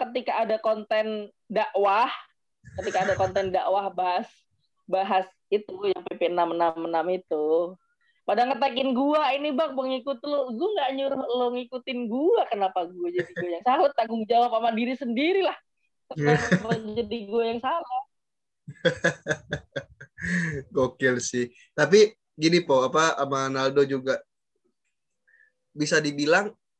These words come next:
Speaker 2: eh, jadi pertanyaan gua atau mungkin di pertanyaan banyak orang adalah, pernah ini nggak sih, semisal lu kayak nge-live,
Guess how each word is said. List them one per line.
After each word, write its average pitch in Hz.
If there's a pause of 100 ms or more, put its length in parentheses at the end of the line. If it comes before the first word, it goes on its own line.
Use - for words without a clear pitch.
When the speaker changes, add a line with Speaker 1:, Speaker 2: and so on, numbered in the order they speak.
(200)
Speaker 2:
eh, 143
jadi 143
pertanyaan 139
gua 170
atau 175
mungkin 143
di 139
pertanyaan 131
banyak 131
orang 135
adalah, 143 (1160)
pernah 165
ini 185
nggak 175
sih, -
semisal 160
lu 175
kayak 143
nge-live, 135